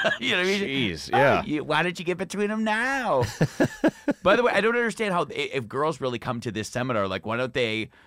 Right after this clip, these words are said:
Speaker 1: just turn around and be like, "Hey,
Speaker 2: Oh, that just becomes in-house banging.
Speaker 1: go tri-, <laughs> go triple team that girl."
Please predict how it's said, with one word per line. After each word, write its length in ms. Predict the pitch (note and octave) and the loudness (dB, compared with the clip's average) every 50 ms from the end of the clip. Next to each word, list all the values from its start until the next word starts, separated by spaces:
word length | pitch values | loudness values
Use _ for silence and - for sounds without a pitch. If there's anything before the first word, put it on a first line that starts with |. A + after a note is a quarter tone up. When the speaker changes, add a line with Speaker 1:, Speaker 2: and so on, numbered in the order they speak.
| _ _ | _ _
Speaker 1:
just 240 | - C3+ B2+ - - | -6 -6 -6 -4 -4
turn 240 | - - C3 C3 | -4 -2 -2 -2
around 220 | B2 A2+ A2+ A2 A2+ | -2 0 0 0 0
and 80 | A#2 G#2 | 0 -2
be 80 | A2 | -2
like, 160 | G#2 G2 G2 G2 | -2 -2 -4 -4
"Hey, 360 | A#2+ C#3 D3 C#3 B2 G#2+ A2 C3 | -6 -4 -2 -2 -2 0 4 6
Speaker 2:
Oh, 100 | C3+ B2+ | 6 8
that 120 | C3+ C#3+ | 8 6
just 200 | C#3 B2+ A2+ - | 6 2 0 0
becomes 320 | B2+ A#2+ - A#2+ G#2+ F#2+ | 0 2 2 2 2 2
in-house 420 | - - A2+ G#2+ G2 G2+ F#2+ F#2 E2 | 0 0 2 2 4 4 2 2 2
banging. 280 | - G2 F#2+ F#2 F2 | 2 2 2 2 4
Speaker 1:
go 140 | - C#3 C#3+ | 2 2 2
tri-, 200 | B2+ - - D#3+ - - | 0 0 -4 -4 -4 -2
<laughs> 100 | C#3+ B2 | -2 0
go 100 | C3+ G3+ G#3+ | 2 2 2
triple 320 | - G3 G3 F3+ - D#3 | 2 0 0 0 -2 -2
team 240 | - - D#3+ D3 C3+ | -2 -2 -2 -2 0
that 220 | C3 B2+ C3 C3 A#2+ | 2 2 2 0 -2
girl." 100 | C3+ | -6